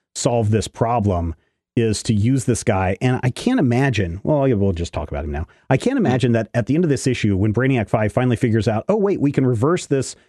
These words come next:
Speaker 1: this shrinking thing that's, uh, causing all the problems in the universe.
Speaker 2: Mm-hmm.
Speaker 1: Um, we can reverse this by using this guy's immune system."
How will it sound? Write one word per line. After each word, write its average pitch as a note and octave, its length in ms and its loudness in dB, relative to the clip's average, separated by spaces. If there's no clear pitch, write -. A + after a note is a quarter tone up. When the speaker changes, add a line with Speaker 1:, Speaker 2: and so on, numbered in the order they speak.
Speaker 1:
this B2+ 180 0
shrinking D3+ 600 0
thing A#2 340 2
that's, G#2+ 240 0
uh, G#2+ 240 0
causing C3+ 360 0
all A#2 100 2
the G#2+ 60 0
problems B2 440 0
in G#2+ 80 2
the G#2+ 80 2
universe. G#2 460 0
Speaker 2:
Mm-hmm. A#2 160 2
Speaker 1:
Um, G#2+ 300 0
we C#3 320 2
can E3 220 2
reverse C#3 460 0
this F#2+ 580 0
by C3 240 0
using D#3+ 420 0
this C3+ 180 -2
guy's A#2 400 0
immune A#2+ 440 0
system." C#2 560 -6